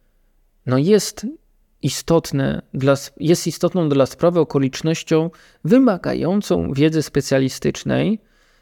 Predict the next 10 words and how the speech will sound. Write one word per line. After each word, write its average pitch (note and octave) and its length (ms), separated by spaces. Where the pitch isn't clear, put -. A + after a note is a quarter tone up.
E, C3 180
prezes E3+ 420
łodo E3+ 380
ma D3 300
wziąć F3 420
pod C#3+ 220
uwagę D#3 440
także C#3 360
to, F3 240
że, C#3+ 240